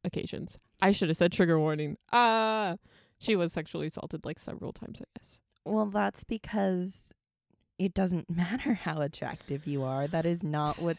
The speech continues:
Speaker 2: draws monsters to prey on you.
Speaker 1: Yeah, it doesn't matter. She was obviously, show 'em them ankles around. <laughs>
Speaker 2: Yeah.
Speaker 1: Obviously.
Speaker 2: Them sexy ankles.
Speaker 1: Them sex-, sexy ankles.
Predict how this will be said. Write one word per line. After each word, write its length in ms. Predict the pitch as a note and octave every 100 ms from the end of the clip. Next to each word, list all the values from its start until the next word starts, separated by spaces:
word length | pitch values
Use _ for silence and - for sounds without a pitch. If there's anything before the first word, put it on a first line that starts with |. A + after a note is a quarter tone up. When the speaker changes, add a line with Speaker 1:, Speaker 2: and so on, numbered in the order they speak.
| -
Speaker 2:
draws 600 | D#3+ D#3 F3 D#3+ D3 C#3+ E3 -
monsters 800 | D#3 D3 - - D3+ C#3 C#3+ -
to 200 | - F3+
prey 320 | - C#4 D4
on 280 | D#3 C#3 C3+
you. 340 | B2 C2+ - -
Speaker 1:
Yeah, 300 | E3+ F3+ F#3+
it 60 | F3
doesn't 260 | F3+ F3
matter. 220 | F3 F#3
She 260 | E3 - F#3
was 220 | F3 - - -
obviously, 560 | F3 F#3 F#3 E3+ E3+ D#3
show 300 | - F3+ F3+
'em 120 | E3+
them 220 | D#3+ D#3 -
ankles 500 | E3+ F3 - - D3
around. 560 | F2 C2+ C#2+ G#3+ G#3+ -
<laughs> 40 |
Speaker 2:
Yeah. 480 | D#3 E3+ G3 G#3+ E3 - - -
Speaker 1:
Obviously. 720 | F3 E3+ D3+ C#3+ - D#3 D#3
Speaker 2:
Them 460 | D3 E3+ D#3+ D#3+ D#3
sexy 720 | - - - D#3 - - D#3+
ankles. 460 | E3 F3+ - C3+ D#3 -
Speaker 1:
Them 320 | D#3+ D3 D#3
sex-, 340 | - D3 D3 - - - _ - -
sexy 440 | E3+ F3+ - F#3+
ankles. 680 | E3+ D#3+ - - G3 - G#3